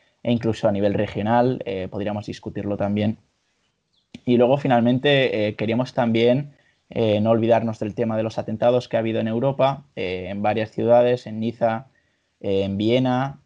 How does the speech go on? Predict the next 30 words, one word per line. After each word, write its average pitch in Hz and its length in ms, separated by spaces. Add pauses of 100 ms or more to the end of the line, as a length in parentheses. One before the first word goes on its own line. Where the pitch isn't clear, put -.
(100)
y 113 120
la 110 100
decapitación 110 800
de, 107 380
de 104 180
Samuel 104 380
Paty 131 300
en 123 100
Francia, 110 420
profesor. 113 540 (640)
Eh, 101 580
y 113 140
creo 120 180
que 113 80
también 110 440
merece 110 360
nuestra 107 240
atención 143 560
en 107 120
un 110 60
podcast, 131 460
pues, 107 220
bastante 127 340
cargado, 113 480 (160)
como 104 220
habréis, 107 420
como 110 220
habréis, 107 480
eh, 95 400
oído. 92 380